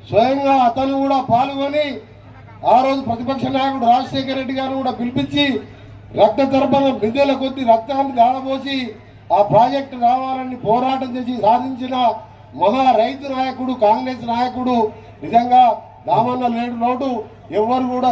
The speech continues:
తీర్చలేడు ఆ కుటుంబానికి. అలాగే ఆయన ఫ్యామిలీ అంతా కూడా ఆస్తులన్నీ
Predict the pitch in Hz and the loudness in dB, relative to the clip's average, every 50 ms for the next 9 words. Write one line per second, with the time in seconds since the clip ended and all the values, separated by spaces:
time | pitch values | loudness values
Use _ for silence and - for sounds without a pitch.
0 | - - 226 240 240 - 254 247 247 247 247 247 247 240 226 220 220 - - - | 0 -2 -6 -8 -6 -4 -4 -2 -2 -2 0 0 0 0 -2 -2 -4 -8 -16 -20
1 | - - - - - - 190 202 202 202 208 214 247 247 247 247 254 254 247 220 | -20 -20 -20 -8 -2 2 2 2 2 0 -2 -2 0 0 2 2 2 0 0 -2
2 | 254 269 262 247 233 - - - - - - - - - - - 165 202 233 254 | 0 0 0 -2 -2 -6 -12 -16 -20 -20 -20 -20 -20 -10 -4 2 4 6 6 6
3 | 254 254 254 254 240 233 247 240 226 220 220 - - - - - - - 180 190 | 4 4 4 4 4 4 4 0 -2 -6 -8 -12 -18 -20 -20 -18 -10 -4 -2 0
4 | 214 247 262 269 269 247 247 254 240 262 262 269 269 269 254 233 214 - - - | 0 0 0 0 -2 -4 -4 -4 -4 -4 -2 0 2 4 4 4 2 0 -4 -12
5 | - - - - - - - - - - 147 196 240 254 - 262 262 247 254 262 | -20 -20 -20 -20 -20 -20 -20 -16 -8 -2 2 2 2 2 2 0 2 2 2 2
6 | 262 262 | 0 -4